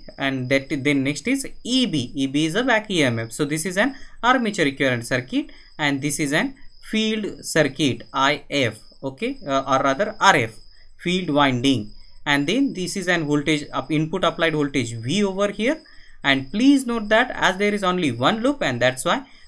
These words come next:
I F is equal to I A is equal to I. Total current I is nothing but a current through field winding as well as current through armature winding. So these are the important point to be noted before proceeding further for solving this numerical. So this is D C series motor.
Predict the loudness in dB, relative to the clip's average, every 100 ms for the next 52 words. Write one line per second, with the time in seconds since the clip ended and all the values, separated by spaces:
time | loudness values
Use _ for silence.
0 | -20 0 4 4 2 -2 -2 -4 -6 -4
1 | 0 -2 2 2 2 -2 -2 2 2 2
2 | -2 -2 -2 -4 -2 -4 0 0 0 -6
3 | 2 6 6 4 -2 -2 0 0 -2 -2
4 | -2 -4 0 0 0 -2 -4 -2 -4 -2
5 | -2 0 -2 -4 -4 -6 -14 -20 -18 -4
6 | -2 2 2 2 0 0 0 -2 -2 -4
7 | -4 -2 -2 -2 0 2 2 0 -2 -2
8 | 4 4 2 -4 -4 -4 0 2 2 0
9 | 0 0 0 -2 -4 -4 -4 -6 0 -2
10 | -2 -10 -12 -2 -2 0 -2 0 0 2
11 | 0 0 0 0 0 0 0 -2 -2 -4
12 | -4 -6 -2 2 2 0 -4 -4 -4 -4
13 | -6 0 0 0 0 0 2 0 0 -2